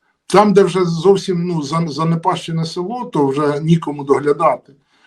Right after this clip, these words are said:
А там, де в селах живуть, е, за могилами доглядають. І німці це оцінили.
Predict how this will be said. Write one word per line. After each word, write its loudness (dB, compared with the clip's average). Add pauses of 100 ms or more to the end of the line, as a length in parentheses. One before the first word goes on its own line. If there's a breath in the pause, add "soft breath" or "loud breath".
(180 soft breath)
А 2
там, 4
де 2
в -2
селах 0
живуть, -4
е, 0 (320)
за 0
могилами 0
доглядають. -4 (840)
І 2
німці 4
це 2
оцінили. 2